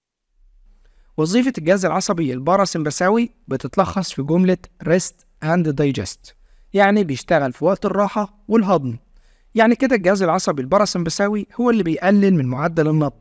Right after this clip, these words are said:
وكمان بيقلل من قوة الانقباض، وطالما وقت راحة يبقى برضه بيضيق حدقة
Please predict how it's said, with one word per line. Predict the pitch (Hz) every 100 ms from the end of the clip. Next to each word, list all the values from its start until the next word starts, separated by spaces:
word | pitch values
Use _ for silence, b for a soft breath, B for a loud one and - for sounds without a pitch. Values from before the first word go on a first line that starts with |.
| _ -
وكمان | 127 135 165 151
بيقلل | 151 156 190 190 165
من | 113
قوة | 117 143 156
الانقباض، | 160 156 147 156 180 135 - _ _ _ -
وطالما | 165 220 254 262 226
وقت | 233 160
راحة | 175 175 208 202 -
يبقى | 123 -
برضه | 156 185 170 180 175
بيضيق | 143 131 131 170 180 170
حدقة | - 151 160 -